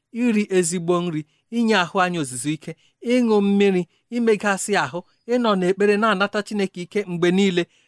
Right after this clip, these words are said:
N'ezie, ị ga-ahụ na mgbanwe dị ukwuu ga-adị n'ime gị. Ahụ gị ga-abụ ebe yọchasịrị nramahụ, n-, yọchasịrị ihe ọjọọ niile nke dị n'ime ya, gị wee bụrụ onye nọ na ahụike. A na-eme ka anyị mara na ihe nchọpụta na-egosi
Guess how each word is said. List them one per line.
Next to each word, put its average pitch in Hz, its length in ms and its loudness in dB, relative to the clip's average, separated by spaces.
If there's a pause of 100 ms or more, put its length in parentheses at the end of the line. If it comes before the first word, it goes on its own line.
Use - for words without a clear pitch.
(120)
N'ezie, 151 340 -2
ị 208 180 -2
ga-ahụ 170 340 0
na 196 120 0
mgbanwe 208 400 2
dị 160 200 -4
ukwuu 151 280 -4 (240)
ga-adị 151 320 -2
n'ime 180 260 2
gị. 151 120 -6 (220)
Ahụ 156 280 -2
gị 220 140 -2
ga-abụ 170 320 -2 (260)
ebe 185 300 0 (360)
yọchasịrị 190 580 -2 (120)
nramahụ, 170 640 0
n-, 175 200 -8 (340)
yọchasịrị 202 540 -2
ihe 233 260 -2
ọjọọ 226 360 2
niile 190 280 2
nke 147 200 -6
dị 160 140 -2
n'ime 156 300 0
ya, 135 100 -4 (280)
gị 165 140 -4
wee 151 180 2
bụrụ 156 240 -2 (220)
onye 156 260 -2
nọ 147 140 2
na 131 120 0 (240)
ahụike. 135 500 -2 (580)
A 170 80 0
na-eme 143 280 2
ka - 120 -6
anyị 139 140 0
mara 156 200 0
na 160 120 0
ihe 247 240 2
nchọpụta 240 500 -2
na-egosi 156 480 0